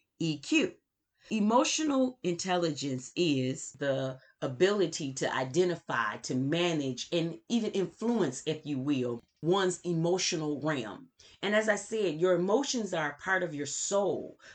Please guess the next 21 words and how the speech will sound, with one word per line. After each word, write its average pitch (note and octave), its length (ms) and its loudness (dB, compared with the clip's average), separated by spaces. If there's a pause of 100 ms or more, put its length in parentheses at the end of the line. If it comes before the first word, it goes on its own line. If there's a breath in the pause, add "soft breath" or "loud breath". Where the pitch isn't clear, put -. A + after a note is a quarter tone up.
(120 loud breath)
but G3+ 100 -2
they're G#3+ 200 0
also C4+ 280 0
connected G3+ 640 -4
to F3+ 160 0
a C#3+ 80 2
will C#3+ 560 -2 (280 soft breath)
and F3+ 100 -2
to F#3+ 160 2 (240)
intellect E3 760 0
and D3 140 0
imagination F3 960 0
and C#3+ 200 -2
memory. D#3+ 600 2 (320 loud breath)
And G#3 140 0
if E3 140 0
you C#4+ 220 8
don't D#4+ 260 0
train A#3 840 0
those E3+ 460 2
areas, E3 640 0